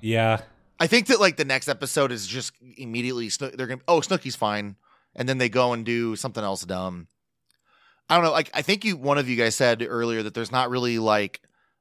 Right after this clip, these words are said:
Speaker 2: I don't think we get, like, a good feel for how the structure of this season is gonna go in this.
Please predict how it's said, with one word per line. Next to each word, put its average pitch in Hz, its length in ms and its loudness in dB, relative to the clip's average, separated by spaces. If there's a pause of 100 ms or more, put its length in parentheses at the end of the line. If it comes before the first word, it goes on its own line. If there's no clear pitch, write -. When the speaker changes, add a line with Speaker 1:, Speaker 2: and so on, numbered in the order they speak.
(100)
Speaker 2:
I 147 60 2
don't 151 120 4
think 165 160 2
we 147 120 2
get, 143 100 4
like, 139 160 2
a 117 60 0
good 104 320 -4
feel 113 400 -2
for 113 160 -4
how 107 200 0
the 101 160 -4
structure 107 560 -4
of 101 80 -2
this 95 140 -6
season 98 380 -8
is 101 100 -12
gonna 95 220 -10
go 90 420 -8 (840)
in 135 140 -8
this. 151 460 -4